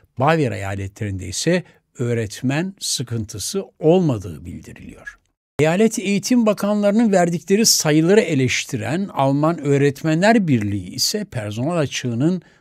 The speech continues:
daha büyük olduğunu ifade etti. Birlik Başkanı Heinz-Peter Meidinger aslında Almanya çapında otuz iki ila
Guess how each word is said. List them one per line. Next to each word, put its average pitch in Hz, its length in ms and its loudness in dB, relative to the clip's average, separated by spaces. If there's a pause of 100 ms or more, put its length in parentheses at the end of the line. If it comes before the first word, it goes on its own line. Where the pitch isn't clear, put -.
(160)
daha 113 360 -4
büyük 92 260 -14
olduğunu 92 520 -12 (200)
ifade 95 420 -8
etti. - 360 -16 (540)
Birlik 117 400 -2
Başkanı 143 420 0
Heinz-Peter 127 1120 -6
Meidinger 156 640 0 (300)
aslında 110 720 -4
Almanya 143 480 0
çapında 104 640 -6 (380)
otuz 196 500 -2 (100)
iki 247 340 2
ila 135 440 -2